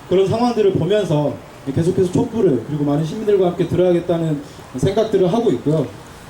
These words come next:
어, 최근 들어서 그들의 뒤에 꽁꽁 숨어서 "나는 국정원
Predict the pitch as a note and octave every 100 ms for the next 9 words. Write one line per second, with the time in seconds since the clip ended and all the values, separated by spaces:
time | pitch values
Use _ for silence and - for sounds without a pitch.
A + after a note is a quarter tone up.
0 | - - C#4+ D#4+ D4 D4 C#4 C4 B3 A3+
1 | - - - - - - - B3+ C4 A#3+
2 | A#3+ D#4 D#4+ E4 C4 D4 C#4 B3 E3 A#2+
3 | D#3+ G#3+ G#3+ F3+ B3+ B3 A#3+ A#3 A3